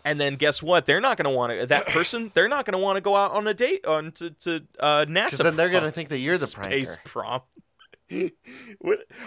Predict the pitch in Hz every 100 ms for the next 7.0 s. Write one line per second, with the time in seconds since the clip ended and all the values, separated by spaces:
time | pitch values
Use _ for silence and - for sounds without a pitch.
0 | - 349 440 - - 160 160 170 147 131
1 | 127 123 120 123 147 120 110 117 117 123
2 | 110 - 107 101 - - 101 98 113 107
3 | 104 - 147 139 139 165 180 170 117 123
4 | 117 123 127 127 120 127 123 120 131 -
5 | 147 104 78 - _ - 170 - - 196
6 | 160 - 175 185 - 175 196 214 208